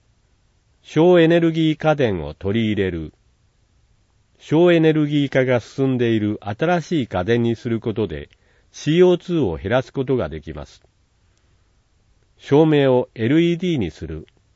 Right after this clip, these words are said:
レベル二。家電を買い替えるときにより省エネルギーなものを選ぶ。レベル三。使っているエネルギーの量を見える化する。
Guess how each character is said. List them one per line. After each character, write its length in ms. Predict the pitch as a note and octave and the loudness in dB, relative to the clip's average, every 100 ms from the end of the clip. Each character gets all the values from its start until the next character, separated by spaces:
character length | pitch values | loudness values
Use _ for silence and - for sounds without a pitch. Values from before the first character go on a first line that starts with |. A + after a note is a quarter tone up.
| _ F2 | _ -6
レ 200 | F2+ A2+ | -2 0
ベ 160 | C#3 | 2
ル 140 | C3 A2+ | 2 0
二。 260 | G2+ F#2 _ _ _ _ _ _ _ _ _ | 0 -4 _ _ _ _ _ _ _ _ _
家 200 | - B2 | -2 0
電 240 | D#3 E3 D#3 | 2 4 2
を 120 | C#3+ | 0
買 240 | - C3+ | 0 -2
い 20 | D#3 | 2
替 200 | D#3 D#3 | 2 2
え 60 | |
る 140 | A#2+ E2+ | 0 -2
と 140 | G#2 | -8
き 140 | F#2+ | -8
に 240 | D2+ D2+ - | -10 -12 -14
よ 140 | G2 A2 | -6 -2
り 200 | D3 - | -2 -4
省 340 | - A#2 D3+ | -6 -2 0
エ 100 | E3+ | 2
ネ 100 | E3+ | 0
ル 140 | E3 C#3 | -2 -4
ギ 220 | A2 F#2+ | -4 -4
ー 20 | |
な 120 | F2 | -4
も 140 | E2+ F#2+ | -4 -2
の 160 | A#2+ | -2
を 80 | F2 | -4
選 240 | D2+ E2 E2 | -6 -10 -10
ぶ。 160 | C#2+ - _ _ _ _ _ _ _ | -14 -20 _ _ _ _ _ _ _
レ 140 | F2+ A2 | -4 2
ベ 140 | C#3+ | 4
ル 120 | C#3 | 4
三。 420 | A#2+ G#2+ G2 E2+ - _ _ _ _ _ _ _ _ _ _ _ _ _ _ _ _ _ _ | 0 -2 -4 -6 -12 _ _ _ _ _ _ _ _ _ _ _ _ _ _ _ _ _ _
使 260 | A#2+ E3+ | 0 2
っ 60 | F3+ | 2
て 220 | - F3 | 4 2
い 40 | |
る 260 | D#3+ D#3 B2 | 2 0 0
エ 60 | D3 | 0
ネ 120 | F3 | 2
ル 100 | D3 | 0
ギ 160 | G#2+ | -2
ー 20 | F2+ | -2
の 140 | E2+ | -2
量 200 | F2 A2+ | -2 -2
を 280 | F2+ D2 D2+ | -2 -6 -10
見 160 | F#2 A2 | -2 0
え 80 | C#3 | 0
る 100 | B2+ | 0
化 180 | A2+ | -2
す 160 | G#2 G2+ | -2 -6
る。 160 | E2+ | -10